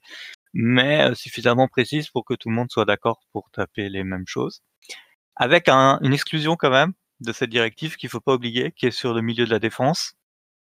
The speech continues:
euh, de la politique, justice et de l'exercice du Parlement. Enfin, de la police, pardon, pas de la politique.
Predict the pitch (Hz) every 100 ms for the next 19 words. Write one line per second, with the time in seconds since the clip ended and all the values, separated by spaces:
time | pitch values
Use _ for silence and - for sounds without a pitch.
0 | _ 110 104 98 98 95 101 101 104 110
1 | 110 110 110 110 107 101 101 98 120 117
2 | 117 - 123 143 - 127 117 120 - -
3 | 139 147 - - 123 127 131 120 117 117
4 | 113 117 131 - 131 127 - 131 123 110
5 | - - - _ _ _ _ _ - 117
6 | 113 113 95 123 117 - - 95 113 -
7 | 92 90 95 - - _